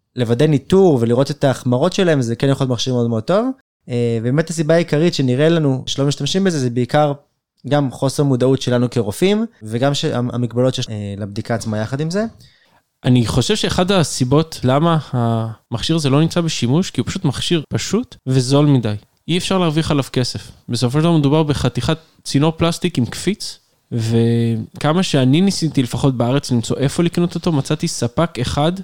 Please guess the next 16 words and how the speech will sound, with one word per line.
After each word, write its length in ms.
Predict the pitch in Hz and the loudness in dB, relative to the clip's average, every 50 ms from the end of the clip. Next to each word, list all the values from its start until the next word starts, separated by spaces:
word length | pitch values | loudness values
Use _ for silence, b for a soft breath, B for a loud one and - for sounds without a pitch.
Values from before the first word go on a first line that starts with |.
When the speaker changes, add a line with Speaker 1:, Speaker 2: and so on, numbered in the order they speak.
| - _ _ _ _ | -14 _ _ _ _
Speaker 2:
שמוכר 500 | - - - 127 127 113 - - 170 170 | -6 -2 0 0 2 0 2 0 2 2
אותו 320 | 175 175 - - 180 175 | 2 0 0 2 2 2
בערך 460 | 151 127 123 131 151 156 151 - - | 2 2 2 2 2 0 -2 -6 -8
בארבע 1040 | 131 117 127 123 123 120 - - _ _ _ _ _ _ - 143 127 123 127 151 160 | -2 0 2 2 2 0 -2 -8 _ _ _ _ _ _ -6 -4 -4 0 0 2 2
מאות 180 | 165 165 - | 2 2 0
או 60 | 147 | -2
חמש 300 | - - 131 135 143 - | -2 0 0 0 0 0
מאות 140 | 160 151 - | -2 -2 -2
אחוז 400 | - - - - 147 147 147 143 | -2 -4 -2 0 2 2 2 2
מהעלות 340 | 139 131 117 120 123 131 127 | 2 2 2 2 0 0 0
שלו, 240 | - 139 131 127 127 | 0 0 2 2 2
נגיד, 400 | 123 120 110 120 120 117 117 110 | 2 0 0 -2 -4 -4 -2 -2
במקומות 440 | 120 117 113 113 - 117 120 - 117 | -2 -2 -2 -2 -2 -2 -2 -2 -4
אחרים 260 | 110 110 117 117 113 | -6 -4 -4 -2 0
באינטרנט 440 | 117 113 113 110 113 113 110 - 117 | 0 0 0 -2 -2 -4 -2 -2 -4
מחו"ל. 360 | 110 - - - 117 113 | -6 -4 -4 -4 -4 -4